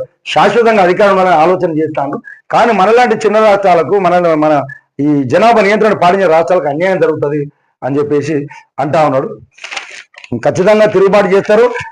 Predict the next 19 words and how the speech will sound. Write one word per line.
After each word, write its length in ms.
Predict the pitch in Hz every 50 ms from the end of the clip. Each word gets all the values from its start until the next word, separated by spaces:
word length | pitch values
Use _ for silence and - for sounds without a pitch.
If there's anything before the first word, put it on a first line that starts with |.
| - - -
అని 140 | 190 190
చెప్పేసి 520 | 196 147 156 185 175 175 214 202 175 165 170 - - _ _ -
అంటా 240 | 156 170 170 170
ఉన్నాడు. 280 | 151 131 117 101 95 117 - _ _ _ _ _ _ _ _ _ _ _ _ _ _ _ _ _ _ _ _ _ _ _ _ _ _ _ _ _ 151
ఆ 20 |
డీలిమిటేషన్ 720 | 156 143 214 269 294 294 294 277 302 294 262 277 285 277 269
లో 60 | 277
లోక్సభ 400 | 247 233 247 240 240 262 262 262
సీట్లు 460 | 247 202 254 233 254 247 233 233 233 - _ _ _ _ -
తగ్గబోవని 580 | 165 180 196 269 254 262 262 254 254 240 190 233
చెప్తూ 220 | 226 - - 233
నిన్న 180 | 220 220 214 214
అమిత్ 300 | 196 202 233 254 - 254
షా 60 | 254
చెప్పిండు 360 | 226 220 233 233 233 226 202
తమిళనాడు 380 | 220 202 226 233 233 233 220 220
పోయి. 220 | 208 214 233 254 262 262 - - _ _ 131 123
డీలిమిటేషన్ 840 | 123 220 277 302 302 294 294 285 - 285 262 254 - 214 220 208 190
లో, 300 | 190 196 226 254 294 -